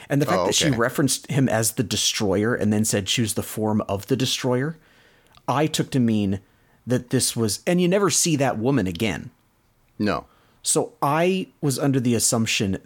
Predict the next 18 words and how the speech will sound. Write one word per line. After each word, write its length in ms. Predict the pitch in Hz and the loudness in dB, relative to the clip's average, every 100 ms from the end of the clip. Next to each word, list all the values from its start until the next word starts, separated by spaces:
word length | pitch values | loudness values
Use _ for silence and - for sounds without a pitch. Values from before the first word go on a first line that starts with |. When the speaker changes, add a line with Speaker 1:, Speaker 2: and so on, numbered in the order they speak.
| - | -4
Speaker 1:
that 400 | 104 95 - - | -2 -2 -4 -8
Gozer 480 | 127 120 120 107 95 | 0 2 2 0 -2
had 200 | 113 95 | -4 -2
now 140 | 101 | -2
taken 380 | 98 - 117 107 | -2 0 0 2
on 240 | 101 104 101 | 2 2 2
the 80 | |
form 500 | 95 - 104 101 95 95 | 0 0 2 2 2 0
of 260 | 98 90 | 0 -2
the 60 | 92 | 0
Marshmallow 520 | 92 90 - 92 85 | 2 2 0 0 0
Man. 380 | 85 82 - 113 - - - | -2 -4 -6 -8 -12 -14 -4
I 140 | 127 | 0
am 160 | 135 131 | 2 2
willing 280 | 120 143 202 | 2 0 0
to 80 | 196 | -2
be 80 | 240 | -2
corrected. 560 | 247 240 185 104 120 | 0 -2 -2 -4 -4